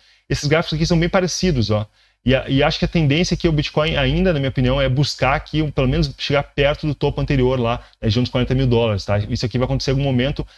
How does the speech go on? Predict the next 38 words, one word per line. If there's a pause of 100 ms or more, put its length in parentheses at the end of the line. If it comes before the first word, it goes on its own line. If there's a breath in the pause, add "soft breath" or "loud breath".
(160 soft breath)
antes
de
ter, (260 loud breath)
é,
ou
começar
a
subir
muito
forte,
ou
então, (240 soft breath)
né,
começar
a
cair
muito
mais,
tá?
Então, (480 loud breath)
é,
dê
uma
olhadinha
nesses
gráficos
aqui,
tá?
Eu
vou
mostrar
pra
você
aqui
um
outro
gráfico
também,